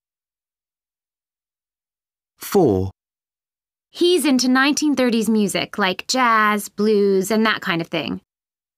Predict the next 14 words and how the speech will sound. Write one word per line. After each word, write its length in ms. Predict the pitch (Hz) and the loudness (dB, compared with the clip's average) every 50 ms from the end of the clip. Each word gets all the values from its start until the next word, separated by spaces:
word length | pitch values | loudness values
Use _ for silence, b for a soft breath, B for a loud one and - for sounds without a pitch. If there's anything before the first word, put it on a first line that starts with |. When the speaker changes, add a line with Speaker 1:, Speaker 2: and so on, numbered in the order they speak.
| _ _ _ _ _ _ _ _ _ _ _ _ _ _ _ _ _ _ _ _ _ _ _ _ _ _ _ _ _ _ _ _ _ _ _ _ _ _ _ _ _ _ _ _ | _ _ _ _ _ _ _ _ _ _ _ _ _ _ _ _ _ _ _ _ _ _ _ _ _ _ _ _ _ _ _ _ _ _ _ _ _ _ _ _ _ _ _ _
Speaker 1:
Five. 540 | - - - 196 180 156 117 95 92 90 - - _ _ _ _ _ _ _ _ _ _ _ _ _ _ _ _ _ _ _ _ | -16 -4 -2 0 2 2 2 0 0 -2 -4 -8 _ _ _ _ _ _ _ _ _ _ _ _ _ _ _ _ _ _ _ _
Speaker 2:
She 200 | - - - 339 | -6 -4 -2 0
likes 280 | 320 339 349 370 - - | 0 0 0 -2 -4 -6
the 140 | - 359 | -6 -6
sort 200 | - - 339 330 | -4 -4 -2 -2
of 80 | 330 247 | -2 -4
clothes 480 | - - - 294 285 285 277 202 196 196 | -6 -4 -2 0 2 2 0 0 0 -2
you'd 160 | 240 220 - | -2 -2 0
buy 240 | 233 220 220 220 226 | 0 0 0 0 -2
from 160 | - 220 233 | -2 -2 -2
a 80 | 226 | -2
vintage 400 | 196 180 254 254 254 269 - - | -2 0 0 0 0 -2 -4 -6
clothes 380 | - - 247 226 220 214 170 - | -6 -2 -2 0 0 0 -2 -4
shop. 340 | - 175 160 147 160 - | -2 -2 -2 -2 -4 -8